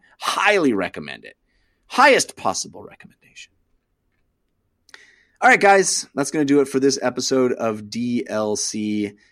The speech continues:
Thanks again to Rich Grisham and Christian Spicer for hanging out with me. Thanks to all the folks in our chat rooms for being here in real time as well. We really appreciate you guys making the show better. And, uh, thanks to our musical contributors, Patrick L, Sean Madigan, and Zero Star.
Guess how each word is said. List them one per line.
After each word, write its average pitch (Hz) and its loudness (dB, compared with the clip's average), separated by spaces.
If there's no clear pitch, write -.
Thanks 156 -4
again 127 0
to 110 -4
Rich 107 -6
Grisham 107 -8
and 95 -10
Christian 101 -8
Spicer 95 -8
for 90 -18
hanging 104 -8
out 95 -6
with 95 -12
me. 95 -10
Thanks 156 -2
to 151 2
all 165 4
the 156 -2
folks 170 0
in 156 0
our 147 0
chat 180 0
rooms 147 2
for 139 2
being 143 0
here 143 2
in 139 0
real 135 2
time 135 -2
as 120 -8
well. 131 0
We 120 -2
really 143 0
appreciate 95 -8
you 101 -12
guys 95 -8
making 104 -6
the 98 -8
show 92 -6
better. 90 -10
And, 139 2
uh, 139 2
thanks 202 -2
to - -2
our 180 0
musical 311 2
contributors, 82 -14
Patrick 120 -6
L, 117 -4
Sean 131 -6
Madigan, 123 -4
and 104 -6
Zero 135 2
Star. 127 -2